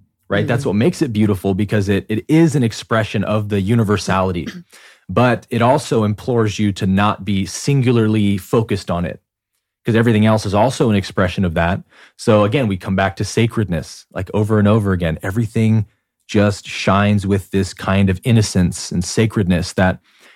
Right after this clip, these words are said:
Speaker 1: it's all on purpose. N-, there's no mistakes in reality. It's, there seems to be mistakes when we look at it through a dualistic, separate perception of, "I'm this person that wants these things, and if I don't get them,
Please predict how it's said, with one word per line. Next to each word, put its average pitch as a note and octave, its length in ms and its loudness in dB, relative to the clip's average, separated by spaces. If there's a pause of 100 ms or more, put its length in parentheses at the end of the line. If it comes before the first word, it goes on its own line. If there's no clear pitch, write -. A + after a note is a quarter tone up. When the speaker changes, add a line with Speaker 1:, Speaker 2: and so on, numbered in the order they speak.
Speaker 1:
it's F#2+ 240 -4
all A#2+ 480 2 (400)
on F#2+ 160 0
purpose. D3 680 0 (280)
N-, A2 160 -4
there's G2+ 200 -2
no A2+ 140 2
mistakes - 1000 -2
in A#2+ 140 2
reality. A#2+ 640 2 (440)
It's, - 220 -2
there G#2 140 -2 (160)
seems B2 220 4
to - 80 -6
be D3 120 4
mistakes D#3 560 0
when A2 100 0
we G2+ 80 2
look G2+ 260 0
at G#2+ 120 2
it - 120 0
through A2+ 220 -2
a F#2 60 0
dualistic, G#2 680 0
separate - 580 -2 (160)
perception D3 560 -2
of, F2+ 120 0 (360)
"I'm G3 180 4
this G3 160 4
person D#3 380 -2
that A#2 180 -2
wants F3+ 380 0
these E3 260 0
things, C3 380 -2
and A#2 100 2
if G2 80 -4
I G#2+ 80 0
don't G3 320 2
get D#3+ 200 0
them, C#3+ 280 0